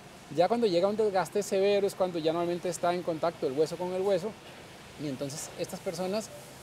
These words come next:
a veces tienen dolor con la actividad, pero la actividad ya puede ser caminar,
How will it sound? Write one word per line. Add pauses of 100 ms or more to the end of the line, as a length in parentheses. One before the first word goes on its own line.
(140)
a
veces
tienen
dolor
con
la
actividad,
pero
la
actividad
ya
puede
ser
caminar,